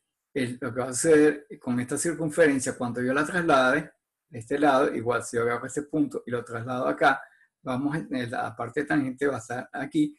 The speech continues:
pero vean ahora que esta circunferencia va a llegar solamente a, hasta una cantidad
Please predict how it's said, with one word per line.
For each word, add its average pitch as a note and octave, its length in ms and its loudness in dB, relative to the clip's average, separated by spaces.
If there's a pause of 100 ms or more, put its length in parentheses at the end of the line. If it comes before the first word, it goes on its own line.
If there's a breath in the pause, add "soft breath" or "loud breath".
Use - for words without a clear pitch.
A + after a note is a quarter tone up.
(200 loud breath)
pero B2+ 220 2
vean B2 220 0
ahora D3 360 4
que A#2 120 -4
esta B2 160 -10
circunferencia C#3+ 800 0
va B2+ 80 2
a B2 40 0
llegar C3 460 -2 (220)
solamente D3+ 920 2 (760)
a, B2+ 420 -4
hasta B2+ 540 -8
una B2+ 260 -2
cantidad C3+ 680 0